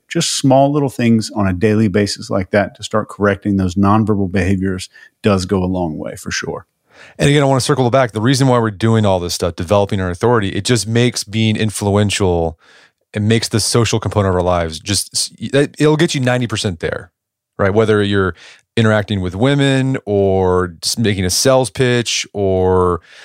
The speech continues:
Speaker 2: in your leadership position at work, just developing that inner authority will get you ninety percent of your influence.
Speaker 1: Absolutely.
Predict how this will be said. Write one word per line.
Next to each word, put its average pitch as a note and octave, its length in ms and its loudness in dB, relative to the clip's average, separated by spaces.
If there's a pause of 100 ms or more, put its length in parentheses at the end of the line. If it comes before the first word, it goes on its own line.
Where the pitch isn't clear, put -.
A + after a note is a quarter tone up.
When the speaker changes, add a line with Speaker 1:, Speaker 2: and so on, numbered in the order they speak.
(400)
Speaker 2:
in A2+ 160 -2
your G#2+ 220 0
leadership A#2+ 420 0
position G#2+ 340 -2
at F2 100 -2
work, F#2+ 280 0 (420)
just G2+ 280 -2
developing B2 520 0
that A2 200 0 (160)
inner A#2 360 2
authority F#2 720 -2
will F2+ 220 -4
get F#2 280 -2
you F#2 160 -2
ninety F2 280 -2
percent F2 300 -4
of D#2 140 -8
your E2 200 -4
influence. - 540 -10 (480)
Speaker 1:
Absolutely. G2+ 720 0